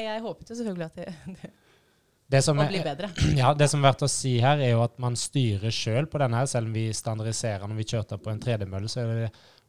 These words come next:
Speaker 2: opp til deg å styre, eh, hastigheten, eh, når man løper. At man, hvis man har litt å gå på, så tar man litt opp, og hvis man begynner å bli sliten rett og slett, så etter ti minutter, så må man kanskje litt grann ned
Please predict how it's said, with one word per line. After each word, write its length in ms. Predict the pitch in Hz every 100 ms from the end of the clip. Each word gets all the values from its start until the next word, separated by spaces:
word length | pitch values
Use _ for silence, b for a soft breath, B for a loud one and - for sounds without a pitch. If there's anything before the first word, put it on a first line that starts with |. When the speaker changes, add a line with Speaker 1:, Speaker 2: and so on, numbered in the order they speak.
| 127
Speaker 2:
opp 80 | - -
til 140 | 120 113
deg 400 | 117 123 156 156
å 80 |
styre, 560 | 147 - 151 110 95 104 104 101 _
eh, 220 | 151 117 110
hastigheten, 720 | 135 - - 101 92 - 180 185
eh, 140 | 135 120
når 160 | 113 113
man 160 | 113
løper. 380 | 110 - 165 170
At 80 | 127
man, 160 | 117 113 117 110
hvis 220 | 123 123
man 140 | 131 123
har 100 | 127
litt 160 | 135
å 60 | 147
gå 80 | 135 -
på, 80 | 165
så 140 | 165
tar 160 | 160 156
man 80 | 151
litt 160 | 151 170
opp, 160 | 170 -
og 160 | 135 131
hvis 100 | 135
man 160 | 135
begynner 320 | 131 120 117 117 120
å 0 | - b b b
bli 120 | 135 127
sliten 320 | 151 - 113
rett 160 | 113 -
og 60 |
slett, 160 | 131 -
så 80 | 123 120
etter 320 | 90 - 131
ti 160 | 120
minutter, 300 | 110 120 165 156
så 60 |
må 80 | 143
man 160 | 143 131
kanskje 300 | 135 - 131
litt 160 | 131 127
grann 160 | 123
ned 160 | 127